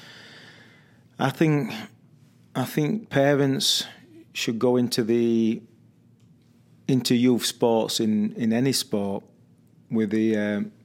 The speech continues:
the idea that they're going to, they're going to actually focus on the benefits of being in a team sport, uh, and not, not think of it as the end game, which is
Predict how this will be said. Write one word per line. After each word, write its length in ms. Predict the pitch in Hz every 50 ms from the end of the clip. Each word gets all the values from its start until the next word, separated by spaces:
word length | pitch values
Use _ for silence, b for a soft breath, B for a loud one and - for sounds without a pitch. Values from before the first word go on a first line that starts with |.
| _ _ -
the 180 | 110 110 110
idea 480 | 110 110 110 110 110 104 117 120 117 117
that 220 | 104 110 107 92
they're 140 | 110 107 107
going 320 | 95 117 110 110 110 104
to, 360 | - - 113 107 104 104 101 90 B B B B B B B B B B B B B B B B -
they're 100 | 113 117
going 300 | 113 110 123 123 123 117
to 160 | 113 - 117
actually 500 | 117 120 - - - 117 117 117 117 113
focus 560 | 107 - - - 120 120 117 - - 113 -
on 220 | 127 120 120 117 113
the 140 | 113 113
benefits 600 | 110 101 95 123 123 131 123 - - 131 113 -
of 80 | 135 120
being 220 | 101 123 120 120 120
in 140 | 117 117 117
a 60 | 113
team 340 | - - 127 120 117 117 107
sport, 480 | - - - 120 117 127 131 104 - - - - - - - - -
uh, 280 | - 107 101 101 101 101 110 - - _ _ _ _ _ _ -
and 160 | 123 120 123
not, 320 | 131 135 - - - -
not 200 | - 139 139 -
think 240 | - - 135 123 -
of 80 | 123 107
it 140 | 117 113 -
as 160 | 131 107 95
the 160 | 107 117 113
end 220 | 110 113 113 104
game, 320 | 98 107 101 101 98 101 98
which 260 | 104 104 - - -
is 280 | 117 98 92 92 -